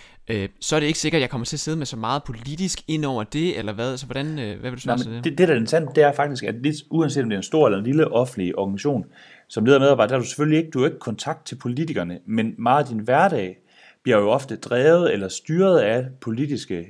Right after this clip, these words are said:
Speaker 2: øh, beslutninger, og også, selvfølgelig også af overordnede organisationsstrategier.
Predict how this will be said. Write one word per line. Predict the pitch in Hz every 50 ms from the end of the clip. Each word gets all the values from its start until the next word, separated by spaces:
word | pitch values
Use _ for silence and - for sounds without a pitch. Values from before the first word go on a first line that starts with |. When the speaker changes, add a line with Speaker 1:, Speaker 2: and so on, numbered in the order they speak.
| _ -
Speaker 2:
øh, | 95 95 90 87 87 87
beslutninger, | - 98 95 - 151 156 156 156 101 90 90
og | 87 87 90 - 104 107 107 104 101 104
også, | 110 120 - -
selvfølgelig | - 107 110 127 127 113
også | 113 - 107
af | 95
overordnede | 98 120 131 127 107 107 92
organisationsstrategier. | 90 92 92 - - 160 143 101 - - - 90 87 87 87 87 87 - - 101 92 92 - - 123 117 92